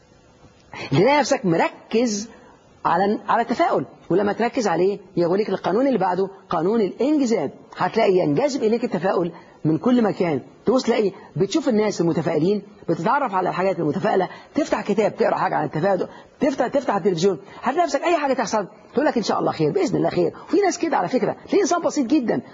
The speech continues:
كل ما تكلمه يقول لك: "خير إن شاء الله". أنا عندي صديق ليا في مونتريال، الراجل ده كان عنده مشكلة في عينيه الشمال، كان فيها كاتاراكت.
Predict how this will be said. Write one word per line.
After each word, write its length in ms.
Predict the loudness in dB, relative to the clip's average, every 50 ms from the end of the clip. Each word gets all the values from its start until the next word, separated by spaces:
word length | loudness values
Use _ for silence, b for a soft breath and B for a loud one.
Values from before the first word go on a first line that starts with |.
| B B
كل 120 | 0 2
ما 80 | 2 0
تكلمه 380 | 0 0 2 2 2 2 0 -4 -10 -10 -2
يقول 120 | 0 0 0
لك: 80 | 2
"خير 180 | 2 2 2 2
إن 80 | 2 2
شاء 160 | 0 0 0
الله". 200 | 0 0 -2 -4 B B B B B B B
أنا 100 | -2 0
عندي 140 | 0 0
صديق 260 | 0 0 0 -2 0 0
ليا 140 | 0 0 0
في 60 | -2
مونتريال، 420 | -4 -4 0 0 0 0 0 -4 -8 -18 -20 -20 B B B B B B B B B B B -2
الراجل 280 | 0 0 0 0 0 0
ده 240 | 0 0 0 -4 -6 -12 -18 -8 -4
كان 120 | -2 0
عنده 280 | 0 0 0 0 0 0
مشكلة 300 | -2 0 0 0 0 0
في 100 | 0 0
عينيه 260 | 0 2 2 0 0
الشمال، 420 | -2 -2 -2 0 0 0 -2 -2
كان 120 | -4 -4 -2
فيها 120 | -2 -2
كاتاراكت. 380 | -2 0 -2 -2 -2 -2 -4